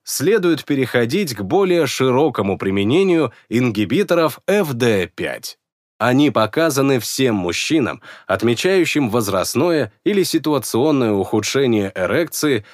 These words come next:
и параллельное снижение сексуальной активности по сравнению с их индивидуальной нормой. Очевидными условиями являются желание пациента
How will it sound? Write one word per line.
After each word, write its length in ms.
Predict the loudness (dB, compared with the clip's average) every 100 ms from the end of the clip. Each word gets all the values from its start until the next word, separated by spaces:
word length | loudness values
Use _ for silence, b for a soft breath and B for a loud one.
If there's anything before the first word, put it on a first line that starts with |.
| B
и 100 | 0
параллельное 720 | 2 2 2 2 2 2 0
снижение 640 | 0 -2 0 2 2 2 0
сексуальной 720 | -2 -4 0 2 2 0 -2
активности 680 | 0 0 0 -2 -8 -12 -20 B B _
по 100 | -2
сравнению 720 | 0 -2 0 2 4 4 2
с 120 | 0
их 200 | 0 2
индивидуальной 800 | 2 2 0 0 2 0 2 0
нормой. 560 | 0 -2 -4 -6 -12 -20 _ _ _ _ -4
Очевидными 640 | -2 0 0 2 2 2
условиями 640 | 0 0 0 2 2 2 0
являются 720 | 0 0 0 0 -2 -2 0
желание 560 | 2 2 2 0 -4
пациента 680 | -4 -4 -2 0 0 -2 -4